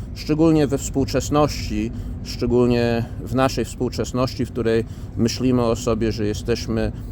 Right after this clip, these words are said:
bardzo światli, dlatego że jesteśmy wolni, demokratyczni i równi. Y,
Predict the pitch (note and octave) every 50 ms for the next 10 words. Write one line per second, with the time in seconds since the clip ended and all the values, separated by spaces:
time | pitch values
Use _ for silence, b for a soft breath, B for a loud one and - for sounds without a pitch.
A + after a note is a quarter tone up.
0 | B - - - A2+ A#2 A2+ G#2+ - G#2+ - - - - A#2+ A#2 B2 A#2+ - -
1 | D#3+ E3+ F#3+ F#3+ E3+ - G#2+ A#2 A2 A2 A2+ G#2+ A#2 A2+ G#2 A2 A2 G#2+ - -
2 | B2 A2+ - - B2 A#2 G2+ A2+ A#2 A#2+ A#2 A#2+ A#2+ A#2 A#2 A#2 A#2 A#2 G#2+ A#2
3 | A2+ A2 A2 - - A#2 A2 G#2+ - A#2 A2+ G#2+ - - - G#2+ G#2 G#2 A2 A#2+
4 | B2+ D#3 G#3 F#3+ C3 G2+ F#2+ F2 - -